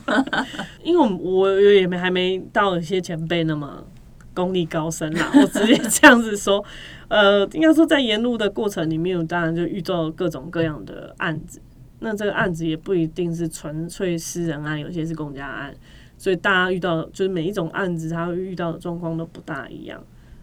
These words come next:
Speaker 2: 那就第一个是，我觉得要保持一个开放的态度，然后我某个程度上是先是信任这个业主，
Speaker 1: 嗯。
Speaker 2: 不信任的就不要签约。
Speaker 1: 哦，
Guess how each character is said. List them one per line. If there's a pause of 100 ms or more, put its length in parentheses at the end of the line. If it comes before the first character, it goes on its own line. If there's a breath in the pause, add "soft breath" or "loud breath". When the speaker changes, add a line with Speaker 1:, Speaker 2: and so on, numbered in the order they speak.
(260 soft breath)
Speaker 2:
那
就 (400)
第
一
个
是， (260)
我
觉
得
要
保
持
一
个
开
放
的
态
度， (360)
然
后 (540 soft breath)
我
某
个
程
度
上
是
先
是
信
任
这
个
业
主， (560)
Speaker 1:
嗯。
Speaker 2:
不
信
任
的
就
不
要
签
约。 (580)
Speaker 1:
哦，